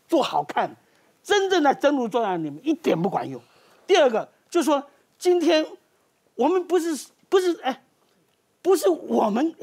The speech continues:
有的人就讲说，哎呀，你看看我们台湾这么小，大陆这么大啊，他有多少军队，台湾只有多少军队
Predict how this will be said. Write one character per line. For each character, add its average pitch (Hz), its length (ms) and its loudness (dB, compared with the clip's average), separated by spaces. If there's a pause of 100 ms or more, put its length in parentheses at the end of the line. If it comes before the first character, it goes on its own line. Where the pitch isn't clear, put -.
有 226 120 2
的 285 160 2
人 285 140 0
就 294 80 -2
讲 190 200 -6
说， 190 100 -14
哎 247 100 -4
呀， 294 80 -2
你 247 80 -4
看 285 160 -4
看 247 220 -2 (180)
我 - 80 -4
们 302 100 -2
台 294 180 -2
湾 294 140 0
这 311 80 0
么 277 80 0
小， 214 260 -6
大 277 140 -4
陆 262 120 -6
这 262 100 0
么 254 80 -4
大 247 220 -2 (240)
啊， - 140 -6
他 294 180 -2
有 320 120 2
多 285 120 0
少 262 100 2
军 285 200 -2
队， 277 100 -2
台 240 180 -4
湾 285 140 -2
只 269 80 -4
有 233 80 0
多 254 100 0
少 220 100 2
军 247 180 -10
队 220 140 -4